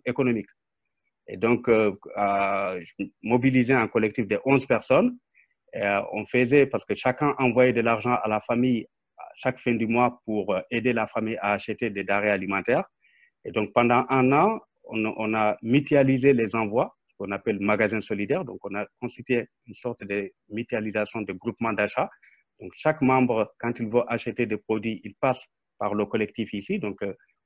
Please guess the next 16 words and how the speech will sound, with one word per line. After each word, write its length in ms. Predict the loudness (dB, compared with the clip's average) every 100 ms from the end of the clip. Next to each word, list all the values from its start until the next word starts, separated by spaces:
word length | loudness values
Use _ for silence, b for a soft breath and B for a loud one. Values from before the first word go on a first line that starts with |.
| -14
on, 400 | -10 -8 -10 -8
il 180 | -6 0
paye 180 | 4 4
ici 480 | 2 -4 -4 -6 -8 _
et 160 | -12
puis 260 | -10 -4 0
on 300 | 0 0 -2
a, 280 | -2 -2 -4
on 200 | -6 -4
achète 280 | -4 -4 -4
en 140 | -4 -8
stock 360 | 0 2 2 -6 _ _ -10
au 100 | -4
niveau 260 | -4 -2
de 100 | -2
là-bas. 320 | 0 0 0